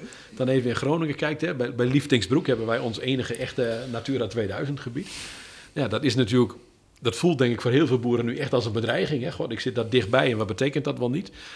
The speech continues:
Maar er wordt ook allerlei natuur ontwikkeld. Het is een heel mooi gebied. Ja, je zou dat ook, zeg maar, als het lukt om dat om te draaien naar een kant van, "Goh, ik ga niet meer koeien melken, maar minder.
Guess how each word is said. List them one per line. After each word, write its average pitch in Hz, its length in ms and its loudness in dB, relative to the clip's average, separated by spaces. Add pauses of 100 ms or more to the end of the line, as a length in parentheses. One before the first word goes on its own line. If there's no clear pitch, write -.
(360)
Maar 120 100 2
er 123 60 4
wordt 135 140 4
ook 127 60 2
allerlei 120 300 2
natuur 117 300 0
ontwikkeld. 147 360 0
Het 113 80 0
is 98 60 -2
een 104 60 -2
heel 120 160 4
mooi 110 200 2
gebied. 101 320 -4
Ja, - 100 -4
je 113 120 0
zou 117 220 0
dat 113 180 0
ook, 139 260 -2 (220)
zeg 117 180 -6
maar, 113 100 -4
als 110 140 -4
het 110 140 -2
lukt 147 200 6
om 117 80 2
dat 107 120 2
om 135 160 2
te 135 100 2
draaien 110 300 2
naar 110 140 2
een 107 60 -2
kant 143 260 -2
van, 113 80 -8
"Goh, 127 140 2
ik 110 100 -2
ga 117 120 -2
niet 117 160 -4
meer 131 220 2
koeien 117 260 -2
melken, 107 280 -2
maar 101 120 -2
minder. 117 300 -2